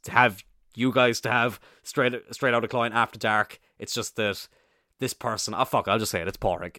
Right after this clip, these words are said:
It's, it's Pádraig. Like, there's no point in me denying who it is. It's Pádraig. But, you know, me and Pádraig have been best friends for over twenty years, so there's an exception. But I did say to Pádraig, actually, uh, pretty recently that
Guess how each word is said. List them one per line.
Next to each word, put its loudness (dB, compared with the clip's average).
It's, 2
it's 0
Pádraig. 4
Like, -6
there's -6
no 2
point 0
in -10
me -4
denying -4
who -6
it -6
is. -12
It's -20
Pádraig. 0
But, -10
you -2
know, -4
me 6
and 4
Pádraig 10
have -2
been -2
best 4
friends 0
for -2
over -6
twenty -2
years, -6
so -4
there's -4
an -2
exception. -6
But 2
I 4
did 6
say 4
to -8
Pádraig, 4
actually, -4
uh, 0
pretty -2
recently -4
that 2